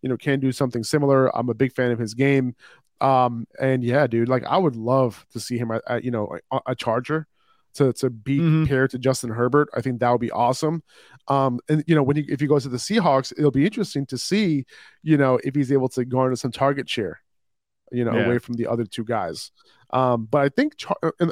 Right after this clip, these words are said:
Speaker 1: if he's on the Chargers, listen, man, I would not be surprised if it's Keenan Allen number one, Zay Flowers number two, and Mike Williams number three in terms of target share.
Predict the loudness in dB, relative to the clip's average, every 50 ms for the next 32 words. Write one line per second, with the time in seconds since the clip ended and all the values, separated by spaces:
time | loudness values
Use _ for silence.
0 | -2 -2 -2 0 0 0 0 0 0 0 0 0 0 0 0 0 2 0 -2 -4
1 | -4 -6 -14 _ _ _ _ _ _ _ _ _ _ 0 0 0 0 0 -6 -6
2 | -8 -10 -16 _ _ -2 0 0 0 0 0 -2 -2 -4 -6 -6 -2 0 2 2
3 | 2 0 -2 -6 -10 -18 _ _ _ _ _ _ _ _ _ _ -2 -2 0 0
4 | -2 -4 -6 -8 -6 -2 0 0 2 2 2 2 2 2 2 2 0 2 0 2
5 | 2 2 0 0 -2 -6 -14 _ _ _ _ _ _ _ _ -12 -6 -2 -2 -2
6 | -2 0 0 2 4 4 2 0 -2 -4 -4 -4 -6 -6 -4 -4 -2 -2 -4 -6
7 | _ _ _ _ _ _ _ _ _ _ -4 -2 0 0 -2 -2 -2 -2 -2 -2
8 | -2 -4 -6 -6 -6 -6 -6 -6 -8 -6 -6 -4 -4 -4 -4 -6 -4 -2 -2 -2
9 | -2 -4 -6 -6 -8 -8 -4 -2 -2 -2 -2 -6 -8 -8 -10 -10 -10 -14